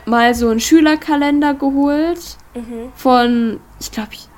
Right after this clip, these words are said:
Speaker 1: damals, se-, zweitausendsechzehn hab ich mir die geholt von Julia Beautix oder Victoria Sarina. Da hab ich die noch geguckt. Ich guck die leider nicht mehr so häufig.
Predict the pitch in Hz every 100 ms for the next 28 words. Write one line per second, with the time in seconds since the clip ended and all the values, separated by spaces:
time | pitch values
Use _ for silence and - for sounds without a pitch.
0 | - 226 226 254 226 220 220 - 233 -
1 | - 240 240 220 240 247 226 226 214 208
2 | 202 202 208 202 202 202 196 208 220 214
3 | 220 220 262 254 220 214 208 - 233 233
4 | 240 233 294 269 240 226 220 220 - -
5 | 294 320 - - - - - - 254 254
6 | 233 220 233 233 233 285 285 302 320 320
7 | 359 381 - -